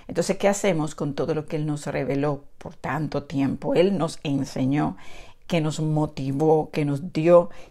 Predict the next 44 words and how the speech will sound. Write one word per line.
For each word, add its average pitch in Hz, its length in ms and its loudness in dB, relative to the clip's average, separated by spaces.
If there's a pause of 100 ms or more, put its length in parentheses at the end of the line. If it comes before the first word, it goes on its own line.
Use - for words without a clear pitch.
identidad 151 720 2
como 143 220 0
una 151 180 0
de 151 100 -2
las 160 160 -4
tribus. 156 420 -4
¿Qué? - 180 -2
¿Lo 170 60 0
vamos 175 200 -2
a 180 40 -2
echar 180 220 0
en 208 60 -4
la 185 60 -2
basura? 151 460 -2 (480)
No, 214 260 2
vamos 190 300 2
a - 20 -4
creer 208 180 0
lo 175 160 0
que 160 120 2
él 165 100 4
nos 185 220 -4
ha 131 80 0
dicho 151 240 -4
a 151 40 -2
nosotros - 680 -6 (400)
y 180 120 0
lo 160 160 2
que 160 100 -4
nos 147 160 0
ha 143 60 -6
confirmado 165 560 -4
con 147 160 -2
las 139 180 -4
mismas 262 480 0
escrituras 208 720 -4
y 160 60 -4
nos 151 260 -4 (220)
ha 180 300 0
hablado 151 720 -2 (720)
a 160 100 0
nosotros 165 380 0
mismos. 180 260 2
Inclusive 196 920 0